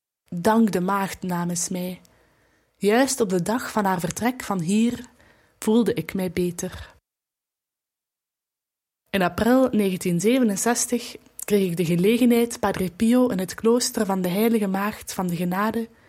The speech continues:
in San Giovanni Rotondo te interviewen. Ik verwees naar dit wonderlijk feit en vroeg hem of het waar was dat hij door Maria genezen was.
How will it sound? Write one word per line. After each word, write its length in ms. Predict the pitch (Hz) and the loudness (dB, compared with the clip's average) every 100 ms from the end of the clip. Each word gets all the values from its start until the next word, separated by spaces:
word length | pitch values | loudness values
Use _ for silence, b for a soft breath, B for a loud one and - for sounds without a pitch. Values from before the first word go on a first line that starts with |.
| b b | b b
in 120 | 196 | -4
San 240 | 233 240 214 | 2 4 4
Giovanni 380 | 190 202 214 | 2 2 2
Rotondo 540 | 185 175 185 190 185 185 | 0 0 -2 -2 -2 -4
te 160 | - | -4
interviewen. 760 | - 185 180 156 170 170 175 - _ _ _ _ _ _ _ _ _ _ _ _ _ | -4 -4 -4 -2 -2 -4 -6 -14 _ _ _ _ _ _ _ _ _ _ _ _ _
Ik 140 | 185 - | -6 -2
verwees 480 | 180 185 214 220 | 0 4 6 4
naar 160 | 202 175 | 2 0
dit 140 | 175 | -2
wonderlijk 500 | 185 214 226 185 170 | 0 4 4 2 -2
feit 460 | - 190 185 - - _ _ _ _ _ _ _ | -4 -4 -4 -10 -18 _ _ _ _ _ _ _
en 180 | 196 180 | -2 4
vroeg 180 | 269 | 4
hem 180 | 285 269 | 6 4
of 80 | 208 | 4
het 140 | 190 | 0
waar 280 | 190 214 220 | 2 2 2
was 360 | 180 175 - - | 0 -2 -6 -4
dat 160 | 190 | -4
hij 80 | 185 | 0
door 200 | 180 180 | 0 0
Maria 400 | 180 180 208 185 | 0 0 0 0
genezen 460 | 165 180 180 180 175 | -2 -4 -4 -4 -4
was. 360 | 175 175 - | -6 -6 -10